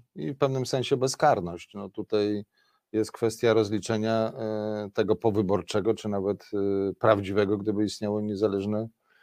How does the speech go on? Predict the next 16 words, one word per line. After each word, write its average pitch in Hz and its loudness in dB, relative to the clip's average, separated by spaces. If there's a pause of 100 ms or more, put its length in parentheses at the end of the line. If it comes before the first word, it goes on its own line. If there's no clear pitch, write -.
(260)
e, 110 -2
sądownictwo 104 0
już 113 6
dziś, 131 -2 (100)
czy 90 -8
niezależna 90 -2
prokuratura. 87 -6 (680)
E, 104 0 (680)
tego 151 8
się 95 0
boi 87 0 (280)
Kaczyński, 147 0
ale 101 4
stawia 110 6
nas, 107 2
społeczeństwo, 113 2